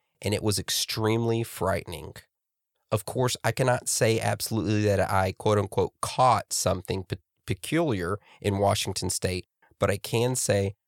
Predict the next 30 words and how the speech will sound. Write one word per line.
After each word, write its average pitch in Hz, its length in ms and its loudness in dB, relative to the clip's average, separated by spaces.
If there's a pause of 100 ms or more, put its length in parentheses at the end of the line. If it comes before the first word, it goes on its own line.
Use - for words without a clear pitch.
(140)
I 95 60 2
had 98 160 2
a 98 60 0
hideous 139 500 -2
disease 104 500 0
soon 120 380 0
after 101 360 -2
I 98 120 0
was 95 220 -2
there. 101 420 0 (640)
I 95 80 0
was 101 180 2
so 135 480 4
ill, 110 380 0 (340)
the 104 80 2
doctors 110 420 4
kept - 260 -4
saying 107 320 0
that 101 100 2
I'd 98 180 -2
never 110 460 2
seen 104 480 -2 (300)
so - 280 4
many 135 220 2
symptoms 117 540 0
in 101 80 2
a 101 40 0
patient 98 480 -2 (200)
without 92 280 2
aids. 95 540 0